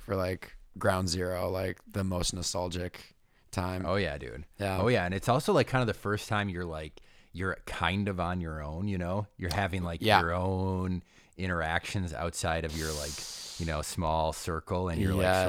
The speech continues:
Speaker 2: of,
Speaker 1: Yes.
Speaker 2: I, at least I was sort of, you know, let loose on Halloween, m-, more so than I would be in a normal time.
Speaker 1: Yes. That's a great point. I, I mean, extremely fond, fond, fond memories of, like,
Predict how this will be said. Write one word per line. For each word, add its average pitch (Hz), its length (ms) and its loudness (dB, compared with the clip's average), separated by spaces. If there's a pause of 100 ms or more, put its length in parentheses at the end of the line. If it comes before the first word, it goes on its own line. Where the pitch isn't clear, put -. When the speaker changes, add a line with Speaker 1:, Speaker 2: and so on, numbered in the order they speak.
Speaker 2:
of, 80 60 0
Speaker 1:
Yes. - 380 -6
Speaker 2:
I, 107 100 2
at 117 80 6
least 117 180 4
I 107 240 4
was 104 240 2
sort 98 280 2
of, 82 260 -4 (340)
you 92 100 -4
know, 80 180 -2
let 82 320 -4 (520)
loose 87 400 0
on 69 120 -6
Halloween, 76 640 -6 (120)
m-, 90 200 -2 (100)
more 90 260 0
so 87 220 -2
than 85 140 -2
I 78 80 -2
would 78 200 -4
be 76 320 -8 (220)
in - 80 -10
a 80 60 -6
normal 73 300 -6
time. 71 380 -6 (240)
Speaker 1:
Yes. 90 520 2 (140)
That's 110 200 6
a 123 60 10
great 123 180 10
point. 110 300 10
I, 127 280 10
I 127 100 8
mean, 127 220 10
extremely 127 920 6
fond, 101 640 6
fond, 92 460 4
fond 92 600 4
memories 90 460 0
of, 85 120 0
like, 87 300 0